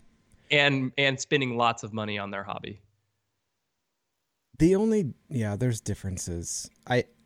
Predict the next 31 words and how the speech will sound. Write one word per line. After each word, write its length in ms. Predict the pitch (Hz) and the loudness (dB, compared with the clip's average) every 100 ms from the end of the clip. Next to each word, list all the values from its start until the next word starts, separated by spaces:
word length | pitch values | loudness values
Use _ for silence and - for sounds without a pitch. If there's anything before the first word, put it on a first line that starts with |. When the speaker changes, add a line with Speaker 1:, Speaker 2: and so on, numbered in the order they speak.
| - | 0
Speaker 2:
I 140 | 117 | 2
would, 200 | 120 120 - | 4 2 2
Speaker 1:
There's 260 | 190 - - | -4 -6 0
Speaker 2:
I 120 | 123 | 4
would 140 | 139 - | 6 4
Speaker 1:
difference, 100 | 113 | 2
Speaker 2:
argue, 460 | 117 123 123 143 151 | 2 2 2 2 2
Speaker 1:
but 80 | - | 2
Speaker 2:
and 140 | 139 | 6
remember 260 | 139 156 175 | 8 8 8
we 140 | 165 127 | 6 6
had 240 | 107 110 | 4 4
this, 200 | 113 - | 0 -2
that 380 | - 110 - - | 0 0 -2 -2
time 260 | 120 113 | 2 4
when 120 | 110 104 | 4 2
I 80 | |
thought 300 | 101 98 98 | 0 0 0
the 60 | - | -2
girl 240 | 110 107 | 0 2
was 140 | 104 101 | 2 0
joking 540 | - 95 95 107 107 - | 0 0 0 0 -2 -2
and 120 | 98 | -6
I 80 | 95 | -6
totally 400 | - 104 101 104 | -4 -2 0 -2
made 240 | 98 101 | -2 -4
fun 160 | 98 95 | -4 -4
of 80 | |
her 140 | 95 107 | 0 0
on 160 | 98 | -2
Reddit, 300 | 95 87 95 | -2 -2 -2